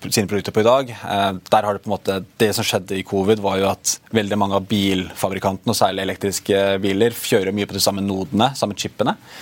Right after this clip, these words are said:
som gjorde at på en måte, gitt at etterspørselen bare sk-, skjøt gjennom taket på, på etterspørselen etter biler, så, så på en måte skrapte det en sånn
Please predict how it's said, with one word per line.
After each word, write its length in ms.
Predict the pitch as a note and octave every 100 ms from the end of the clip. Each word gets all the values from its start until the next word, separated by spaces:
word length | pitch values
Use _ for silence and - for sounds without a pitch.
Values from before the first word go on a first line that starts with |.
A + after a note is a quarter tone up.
| - -
som 120 | -
gjorde 120 | A2+ F#2+
at 100 | -
på 80 |
en 60 | G2+
måte, 260 | - G2+ F#2
gitt 260 | F#2+ A2+ -
at 100 | G#2
etterspørselen 520 | A#2 - - G2+ G#2+
bare 240 | G2 G2 F#2+ -
sk-, 400 | - - - -
skjøt 320 | - - G2
gjennom 320 | G2+ G2 G2 F2+ - - -
taket 420 | - G2+ - - F2
på, 160 | A2
på 140 | G2 G#2
etterspørselen 460 | - - G2 - F#2+
etter 80 |
biler, 300 | G2+ G2 G2
så, 260 | A#2+ B2 G#2+ - -
så 120 | G2+
på 80 | G#2
en 20 |
måte 160 | G#2 G2
skrapte 420 | - - A2+ _ G2
det 120 | F#2+
en 80 | F#2
sånn 180 | F#2+